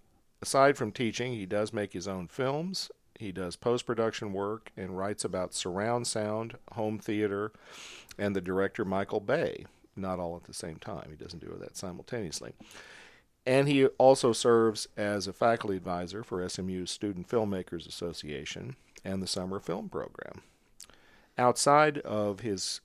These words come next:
teaching responsibilities, Mark also works with S M U's Residential Commons Program,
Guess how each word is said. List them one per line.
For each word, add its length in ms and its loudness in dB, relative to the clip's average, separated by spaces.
teaching 320 -4
responsibilities, 920 -4
Mark 280 0
also 360 2
works 340 0
with 260 -2
S 220 -2
M 80 -4
U's 360 -4
Residential 580 -2
Commons 440 -2
Program, 600 -6